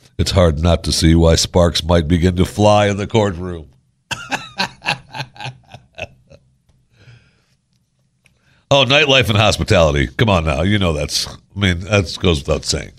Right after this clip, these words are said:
right? Although we're saying it. I can only assume because the nightlife tends to be young people's game, so fewer bartenders, dancers, and D Js have spouses to cheat on. That's why this is so far, uh, not, uh, farther down on the list. Well, that's possible.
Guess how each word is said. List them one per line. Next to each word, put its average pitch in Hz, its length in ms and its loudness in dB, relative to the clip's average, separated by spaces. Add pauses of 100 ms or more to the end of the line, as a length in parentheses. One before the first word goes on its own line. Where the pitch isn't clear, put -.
(100)
right? 127 420 0 (580)
Although 80 200 2
we're 78 140 0
saying 71 300 -6
it. 53 120 -20 (1080)
I 120 120 4
can 139 100 4
only 151 220 2
assume 139 300 4
because 123 220 4
the 120 60 0
nightlife 127 320 4
tends 120 300 0
to 120 100 0
be 117 220 4
young 120 240 2
people's 110 320 0
game, 113 200 2
so 110 140 2
fewer 113 260 4
bartenders, 104 560 2
dancers, 101 340 2
and 92 120 0
D 98 140 4
Js 90 240 4
have 92 180 4
spouses 87 400 2
to 78 80 -4
cheat 95 240 2
on. 80 140 2
That's 92 240 0
why 98 140 4
this 90 180 0
is 82 80 -4
so 95 160 2
far, 90 420 2 (560)
uh, 90 140 4
not, 90 420 -2
uh, 90 100 4
farther 90 320 2
down 90 260 4
on 82 100 2
the 80 100 0
list. 82 460 -2 (440)
Well, 143 140 2
that's 131 140 2
possible. 76 580 0